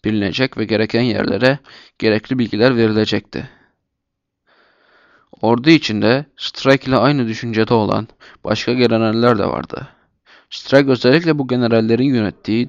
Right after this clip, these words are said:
tümenleri işine alan bir operasyon planlayacak ve en sonunda onlar, onlara düşüncelerini açıklayara-, açıklayarak Sir Alan'in ortadan kaldırılması için göreve çağıracaktı.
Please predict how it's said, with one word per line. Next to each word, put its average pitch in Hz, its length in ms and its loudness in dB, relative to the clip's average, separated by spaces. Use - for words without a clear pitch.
tümenleri 107 640 -4
işine 123 300 -2
alan 117 360 2
bir 113 80 -2
operasyon 110 560 -2
planlayacak 101 760 -6
ve - 100 -6
en 131 100 0
sonunda 117 400 -2
onlar, 113 560 0
onlara 117 340 0
düşüncelerini 113 480 -4
açıklayara-, - 640 -6
açıklayarak 120 680 0
Sir - 300 -2
Alan'in 135 380 0
ortadan 120 460 -2
kaldırılması 107 840 -6
için 120 320 -8
göreve 123 300 2
çağıracaktı. - 720 -8